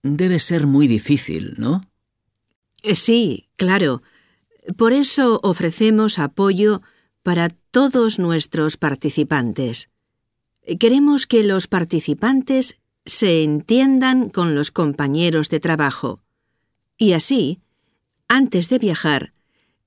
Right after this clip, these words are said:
Speaker 2: les organizamos un curso de idioma alemán. Además, un adulto va con ellos para ayudar si hay algún problema.
Speaker 1: ¿Y qué problemas suelen tener los jóvenes?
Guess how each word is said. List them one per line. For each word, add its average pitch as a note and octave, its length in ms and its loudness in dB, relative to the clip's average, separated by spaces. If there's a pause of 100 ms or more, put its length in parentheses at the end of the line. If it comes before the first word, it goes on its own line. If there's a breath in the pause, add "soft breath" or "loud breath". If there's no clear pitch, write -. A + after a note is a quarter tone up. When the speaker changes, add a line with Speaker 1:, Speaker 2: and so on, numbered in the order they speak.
Speaker 2:
les G3 220 0
organizamos A#3 760 0
un A3 140 0
curso G#3 400 0
de E3+ 180 -2
idioma F3 560 0
alemán. C3 720 -2 (800)
Además, D#3 680 -4 (640)
un E3 140 0
adulto E3+ 680 0
va D#3 220 -2
con D#3+ 220 -2
ellos G3+ 540 0 (840)
para G#3+ 240 2
ayudar A3 640 2
si E3+ 300 0
hay E3 280 0
algún D3 400 0
problema. C3 540 -2 (1300)
Speaker 1:
¿Y G3+ 340 -2 (140)
qué C4 160 0
problemas B2 640 2
suelen A#2 560 0
tener A#2 360 0
los A2 220 0
jóvenes? G2+ 800 -4